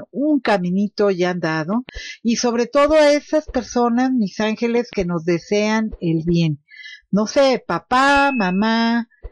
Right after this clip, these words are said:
alguien que nosotros sepamos que le afecta si nos ve mal,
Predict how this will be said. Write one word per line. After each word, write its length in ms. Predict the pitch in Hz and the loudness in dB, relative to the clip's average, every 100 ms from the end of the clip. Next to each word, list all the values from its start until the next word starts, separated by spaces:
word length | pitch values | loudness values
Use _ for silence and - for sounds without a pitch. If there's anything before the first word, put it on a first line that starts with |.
| _ _ _ | _ _ _
alguien 600 | 233 262 269 294 311 302 220 | 2 2 2 2 0 0 -2
que 100 | 202 | -2
nosotros 460 | 185 180 254 311 | -2 -2 -2 -2
sepamos 560 | 302 269 262 247 269 - | -2 0 0 0 -2 -4
que 120 | 220 | -2
le 140 | 190 190 | 0 0
afecta 500 | 180 247 247 - 269 | 0 -4 -2 -4 -4
si 200 | - 185 | -4 -2
nos 220 | 175 160 | -2 0
ve 180 | 202 208 | 0 0
mal, 320 | 190 214 | 0 -2